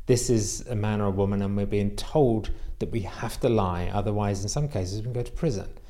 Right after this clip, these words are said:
And that's evil, and that's why I talk about this every day. Um, the whole agenda, that's a, this is another video, but you guys know what I'm doing.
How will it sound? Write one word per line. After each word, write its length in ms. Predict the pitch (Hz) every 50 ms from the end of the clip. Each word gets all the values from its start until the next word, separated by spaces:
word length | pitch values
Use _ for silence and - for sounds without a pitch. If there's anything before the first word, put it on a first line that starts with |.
| - - - - - -
And 80 | 120
that's 200 | 131 - - - -
evil, 420 | 139 156 135 95 - - 98 98
and 100 | 95 98
that's 180 | 101 101 - -
why 240 | 110 104 101 98 98
I 40 | 98
talk 220 | - - 110 - -
about 260 | - 104 98 98 -
this 160 | 101 90 -
every 240 | - 107 95 107 104
day. 320 | 95 98 90 87 - - - - - - - - - - - - - - - - -
Um, 440 | - - 98 95 90 87 87 92 90 - - - - - - - - - - - - - - - - - -
the 100 | - 110
whole 180 | 117 139 147 131
agenda, 680 | 117 - 110 98 98 98 95 95 95 92 92 90 90 - - - - - - - - - - - - - - -
that's 220 | 170 151 - -
a, 60 | 147
this 240 | 131 - 165 151 143
is 100 | 147 117
another 280 | 110 101 101 92 87 87
video, 340 | 90 92 85 87 82 82
but 420 | 82 - 92 - - - - - - - - - - - - - - -
you 140 | 139 156 151
guys 480 | 143 131 120 110 104 95 - - -
know 220 | - 110 104 101 98
what 140 | 104 98 98
I'm 100 | 95 95
doing. 380 | 98 98 95 95 95 95 95